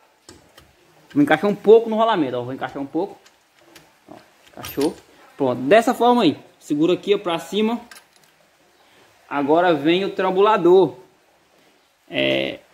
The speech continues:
vai encaixar aqui nessa parte, ó. Dessa forma.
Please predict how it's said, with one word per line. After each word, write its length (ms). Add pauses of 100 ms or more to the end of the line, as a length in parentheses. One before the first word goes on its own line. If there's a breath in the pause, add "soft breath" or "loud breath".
(200)
vai 220
encaixar 340
aqui 160
nessa 200
parte, 360
ó. 160 (4000)
Dessa 360
forma. 520